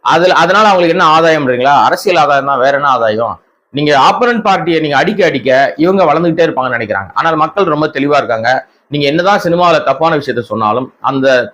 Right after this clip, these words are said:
தவறான விஷயம்னு அது வந்து ப்ரமோட் ஆயிடுச்சுன்னா, மக்கள் அதை, அந்த விஷயத்தையே புறக்கணிச்சுட்டு அடுத்த கட்டத்தை நோக்கி நகர்ந்துருவாங்க.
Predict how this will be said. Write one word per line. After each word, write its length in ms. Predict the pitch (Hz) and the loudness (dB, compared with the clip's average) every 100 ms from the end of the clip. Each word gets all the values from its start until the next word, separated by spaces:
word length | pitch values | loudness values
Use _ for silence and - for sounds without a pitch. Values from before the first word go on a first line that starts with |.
| _ | _
தவறான 360 | 139 180 220 202 | 0 2 4 2
விஷயம்னு 360 | 160 160 165 | 0 0 0
அது 200 | 180 151 | 0 0
வந்து 360 | 135 151 208 214 _ - | 0 0 -2 -4 _ -6
ப்ரமோட் 300 | 165 208 175 | -2 0 0
ஆயிடுச்சுன்னா, 440 | 135 - 107 107 139 - _ _ _ | -2 -2 -4 0 0 -4 _ _ _
மக்கள் 300 | 156 170 233 | -4 -2 0
அதை, 200 | 196 160 | 2 2
அந்த 280 | 139 135 127 120 117 107 120 | 0 2 2 2 2 0 -4
விஷயத்தையே 440 | 135 165 160 180 175 | -4 -4 0 -2 0
புறக்கணிச்சுட்டு 580 | 165 175 139 - 160 165 | -2 -2 -6 -6 0 2
அடுத்த 260 | 127 - | 2 0
கட்டத்தை 220 | 147 135 127 | -2 -2 -4
நோக்கி 180 | 127 107 | -4 -4
நகர்ந்துருவாங்க. 480 | 113 110 95 85 | -6 -4 -4 -6